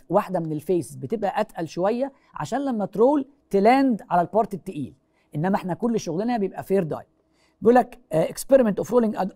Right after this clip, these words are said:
a fair die once and observing the number appears on the upper face. If A is the event of getting an even number، B ال، ال getting a prime number،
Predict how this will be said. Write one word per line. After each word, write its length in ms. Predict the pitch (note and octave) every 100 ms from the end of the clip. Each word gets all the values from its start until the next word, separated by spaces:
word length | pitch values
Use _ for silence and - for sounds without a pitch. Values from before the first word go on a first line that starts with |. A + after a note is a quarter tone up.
| E3+
a 60 |
fair 260 | D#3 A3 A3
die 340 | F#3 F3+ C3+
once 500 | C3 G#3+ C#4 C4 - -
and 160 | F#3 F#3
observing 520 | F3+ D#3+ C4 B3 G#3+
the 80 | E3+
number 360 | F3+ A#3+ A#3 A3+ -
appears 360 | D3+ G#3 A#3 F#3
on 200 | F3+ E3+
the 100 | D#3+
upper 240 | A3 G3+ E3
face. 480 | - B3 C#4+ - - _ _ -
If 120 | G#3 -
A 240 | A#3+ C4+ A3
is 40 | D#3+
the 120 | F#3+ F3
event 260 | A3+ G3 -
of 100 | D3
getting 320 | G#3+ - E3
an 120 | D#3 F3
even 260 | A3 G3
number، 340 | F#3+ C4 C#4 C#4 - _ _ D#3
B 40 | A#3 F#3+ G#2+ _ _ _ _ -
ال، 320 | D3 D#3 -
ال 200 | D3+ D3+ C#3+
getting 600 | A3 E3+ C3+ A#2 _ D3
a 160 | D3
prime 520 | D3+ G3 A3 G3 D#3 F3
number، 380 | C4 C4+ C4